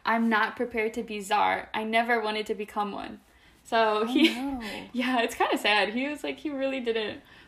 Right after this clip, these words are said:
Speaker 1: want the
Speaker 2: Yeah.
Speaker 1: position, but he was the heir to the throne, so.
Speaker 2: What age was he when he had to take over?
Speaker 1: He was twenty-six.
Speaker 2: Okay, like, you're grown enough.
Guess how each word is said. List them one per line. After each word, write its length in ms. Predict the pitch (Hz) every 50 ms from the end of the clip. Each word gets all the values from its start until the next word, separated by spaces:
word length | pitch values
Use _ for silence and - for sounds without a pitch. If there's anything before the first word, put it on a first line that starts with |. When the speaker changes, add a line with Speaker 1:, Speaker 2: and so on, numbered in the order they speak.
| - _ _
Speaker 1:
want 400 | - 196 202 208 208 202 202 -
the 100 | 226 214 220
Speaker 2:
Yeah. 140 | 240 226
Speaker 1:
position, 600 | - 208 - 240 226 208 208 208 202 202 202 202
but 180 | 196 202 196 -
he 160 | - - 269
was 140 | 277 294 247
the 140 | 254 226 -
heir 200 | 196 208 214 220
to 140 | - 233 208
the 120 | 196 196
throne, 560 | 196 - 202 190 196 190 180 180 196 202 202
so. 400 | 190 - 208 208 202 196 196 202 - _ _ _ _ _ _ _ -
Speaker 2:
What 300 | 220 214 233 294 320 226
age 300 | - 202 214 269 302 285
was 240 | 285 294 302 285 294
he 100 | 294 285
when 180 | 262 247 240 240
he 120 | 240 233
had 200 | 226 214 190 190
to 120 | 214 214 214
take 280 | 220 233 214 214 -
over? 500 | - 180 175 175 185 202 226 285 339 349 - - -
Speaker 1:
He 100 | - 277
was 140 | 294 302 -
twenty-six. 1000 | - - - 226 240 247 233 220 220 - 214 196 185 - - - - - - -
Speaker 2:
Okay, 380 | - - 453 453 480 480 440 - - -
like, 240 | 320 339 320 - 339
you're 160 | 370 403 403
grown 420 | - 254 226 208 202 202 208 214 220
enough. 760 | 208 190 175 175 180 180 170 170 196 226 220 - - -